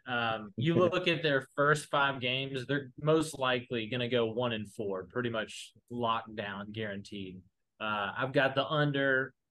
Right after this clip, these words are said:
Speaker 1: five and twelve. I think McVay is kinda telling Stafford, like, "Hey, man, thanks for getting us that chip. Focus on your health, you know, just focus on the family.
Speaker 2: Mm-hmm.
Speaker 1: We'll be good." And then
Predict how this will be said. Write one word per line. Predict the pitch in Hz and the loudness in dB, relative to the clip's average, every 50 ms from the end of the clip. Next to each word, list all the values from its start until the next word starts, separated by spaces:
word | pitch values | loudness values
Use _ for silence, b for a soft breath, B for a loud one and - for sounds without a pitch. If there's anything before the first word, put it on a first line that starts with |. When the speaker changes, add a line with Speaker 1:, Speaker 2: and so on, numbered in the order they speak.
| _ _ - | _ _ -4
Speaker 1:
five | 143 139 135 135 120 | 0 2 2 2 2
and | 127 120 | -2 -8
twelve. | - - 139 131 127 127 127 127 127 123 113 110 - - | -6 -2 0 2 2 4 4 2 2 0 -2 -6 -10 -8
I | 135 | -8
think | 135 - 156 147 143 131 123 | -4 0 0 0 0 0 -4
McVay | 120 120 120 113 123 123 123 123 123 123 123 123 117 113 _ _ _ _ _ _ - | -6 -6 -4 0 2 2 4 4 2 2 0 0 -2 -6 _ _ _ _ _ _ -12
is | 117 - | -12 -8
kinda | - 135 123 120 120 | -4 0 0 0 0
telling | - 143 131 123 120 117 113 | 0 -2 0 0 0 -4 -4
Stafford, | - - 135 120 120 120 117 - 123 123 120 113 107 | -4 0 0 2 2 2 -2 0 0 0 0 0 0
like, | 117 104 101 101 - - _ _ _ _ _ _ | -2 -2 -2 -4 -6 -12 _ _ _ _ _ _
"Hey, | - 147 143 | -4 -2 -2
man, | 139 135 127 127 123 123 123 123 120 - _ _ _ - - - - - | 0 0 0 2 2 0 0 -2 -6 -10 _ _ _ -8 -8 -8 -4 -2
thanks | 139 139 139 139 | -2 -2 -2 -4
for | - - 135 | -4 -6 0
getting | 127 135 135 123 123 | 0 0 0 0 -4
us | 117 - | -8 -4
that | - 120 117 - | -4 -4 -4 -4
chip. | - - - 151 143 139 139 - - _ _ _ _ _ _ _ _ _ _ _ _ _ _ | -6 -2 0 4 4 6 4 4 2 _ _ _ _ _ _ _ _ _ _ _ _ _ _
Focus | - 143 139 135 139 123 123 | 2 2 2 2 0 -4 -2
on | 131 127 123 120 120 123 123 - | -2 -2 -2 -2 -4 -6 -8 -8
your | 117 117 117 | -4 -4 -2
health, | 117 131 143 139 135 131 123 - - _ - _ _ _ _ _ _ _ _ _ _ | 0 2 2 4 4 2 2 0 -6 _ -20 _ _ _ _ _ _ _ _ _ _
you | - 123 123 | -12 -10 -8
know, | 113 107 104 98 95 - _ _ _ _ _ _ _ _ _ _ _ _ _ _ _ | -6 -4 -4 -4 -6 -8 _ _ _ _ _ _ _ _ _ _ _ _ _ _ _
just | - - - | -20 -14 -4
focus | - 127 120 123 - - | -4 -4 -4 -4 -6 -6
on | 127 120 117 | -6 -6 -6
the | 101 | -8
family. | - - 139 135 135 135 135 135 131 127 127 123 123 120 _ _ _ _ _ _ - | -4 -2 -2 0 0 -2 -4 -4 -4 -4 -4 -4 -6 -8 _ _ _ _ _ _ -8
Speaker 2:
Mm-hmm. | 90 - 160 - | -4 -4 -2 0
Speaker 1:
We'll | 123 120 | -2 -2
be | 110 120 110 | -2 -4 -6
good." | 95 101 135 135 135 131 127 123 120 117 117 117 _ _ _ _ - | -2 0 2 4 6 6 6 4 2 0 -2 -10 _ _ _ _ -12
And | 117 110 110 107 | -10 -10 -8 -6
then | 113 110 110 107 107 104 101 98 | -4 -4 -4 -4 -6 -8 -12 -14